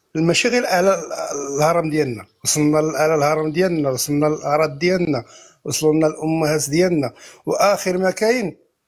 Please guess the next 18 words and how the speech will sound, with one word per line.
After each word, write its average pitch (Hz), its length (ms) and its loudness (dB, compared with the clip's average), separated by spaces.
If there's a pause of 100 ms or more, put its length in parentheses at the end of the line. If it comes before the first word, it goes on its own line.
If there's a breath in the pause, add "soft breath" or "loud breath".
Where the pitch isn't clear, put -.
راهم 165 240 2
داروا 185 300 2
برنامج، 175 680 0
الا 170 180 0
دخل-، 170 320 -2
الا 165 140 0
دخلتي 165 360 -2
وشتي - 320 0
في 156 40 -2
داك، 165 420 -2
داك 151 260 -2
الصحفي، 170 460 0
داك، 156 400 -2 (300 loud breath)
داك 170 160 -4
الديوتي، 170 540 2
داك 160 480 0 (560 loud breath)
مستر 175 280 2
ابي، 208 420 -2